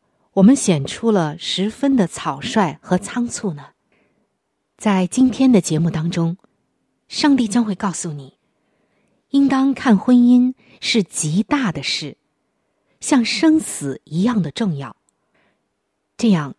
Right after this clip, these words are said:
你就不会草率地谈爱情、定婚姻了。为婚姻的事详细考虑，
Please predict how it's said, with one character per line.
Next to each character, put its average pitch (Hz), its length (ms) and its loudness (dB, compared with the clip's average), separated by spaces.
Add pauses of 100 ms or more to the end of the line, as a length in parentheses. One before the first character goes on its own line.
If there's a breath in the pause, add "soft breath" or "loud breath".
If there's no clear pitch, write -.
(600)
你 196 120 0
就 277 140 -2
不 240 160 -2
会 233 260 0
草 143 360 -10
率 226 400 -4
地 139 240 -4 (280 soft breath)
谈 165 200 -6
爱 190 260 -2
情、 139 400 -8 (400)
定 190 180 6
婚 185 220 0
姻 185 240 4
了。 156 160 -8 (2250)
为 220 220 2
婚 285 200 2
姻 285 180 6
的 190 120 0
事 170 380 -4 (100)
详 170 340 -4
细 226 200 -2
考 139 260 -14
虑， 160 240 -8